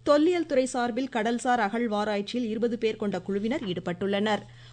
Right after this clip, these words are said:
உடல் உறுப்பு தானம் செய்வதில் திருநெல்வேலி அரசு மருத்துவக் கல்லூரி மருத்துவமனை முதலிடம் பிடித்து சாதனை படைத்துள்ளது.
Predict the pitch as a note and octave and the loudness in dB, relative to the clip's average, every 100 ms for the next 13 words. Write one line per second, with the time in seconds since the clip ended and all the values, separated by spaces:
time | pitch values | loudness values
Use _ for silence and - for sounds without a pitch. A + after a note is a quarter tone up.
0 | - A#3+ B3+ C4 A#3+ A#3+ A3+ G#3 G#3+ G#3+ | -4 2 4 2 0 0 -2 0 -2 -2
1 | G#3 G#3 G3+ B3+ - A3 A3+ A3+ G#3 G#3+ | -2 -2 -2 -4 -2 0 0 0 -2 -2
2 | F#3 G#3 A#3 G#3 G3+ G#3 G#3+ G#3+ G3+ G#3+ | -2 -2 -2 -2 -2 -4 -4 -2 -2 0
3 | G#3 F3+ F#3+ A3 G3+ F#3+ A3+ F#3 G#3+ G#3 | 0 -2 -4 -2 -2 0 -2 0 -2 -2
4 | G#3 F#3 F3+ - G3+ G3+ G3 F#3 E3 F3 | -4 -6 -6 -4 -2 0 -2 -4 -6 -4
5 | F#3 F#3 | -2 0